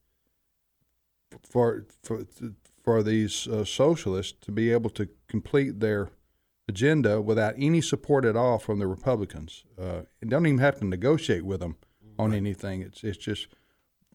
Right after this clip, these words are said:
Speaker 1: expand the Supreme Court, add D C as a state,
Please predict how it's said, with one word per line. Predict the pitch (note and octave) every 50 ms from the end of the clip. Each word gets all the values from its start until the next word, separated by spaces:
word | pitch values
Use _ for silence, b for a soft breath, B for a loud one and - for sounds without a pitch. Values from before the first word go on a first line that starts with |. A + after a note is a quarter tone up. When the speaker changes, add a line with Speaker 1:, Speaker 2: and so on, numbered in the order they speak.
| _ -
Speaker 1:
expand | - - - - - - D#3 D3 D3 C#3+ C3+
the | B2
Supreme | - - C3 - C#3 C#3 C3 B2
Court, | - - E3 D#3+ E3 E3+ E3 C#3 C#3
add | B2 A2+ A2 A2+
D | A#2+ B2 B2+
C | A#2+ - - C#3 C#3
as | C#3 C#3 B2
a | B2 A#2
state, | - - - - D3+ D3+ D#3 D#3 D#3 D3 C#3